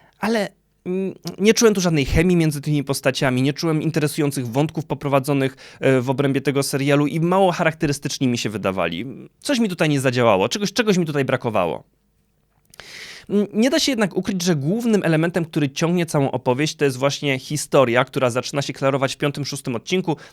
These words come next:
i już lecimy razem z nią do ostatniego. I ta fabuła i historia, i to odkrywanie, e, świata, e, stanowi największą atrakcję tutaj. Nie tyle bohaterowie,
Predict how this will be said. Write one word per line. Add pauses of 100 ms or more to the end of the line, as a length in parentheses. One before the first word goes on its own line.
i
już
lecimy
razem
z
nią
do
ostatniego. (360)
I
ta
fabuła
i
historia,
i
to
odkrywanie, (140)
e,
świata, (320)
e,
stanowi
największą
atrakcję
tutaj.
Nie
tyle
bohaterowie,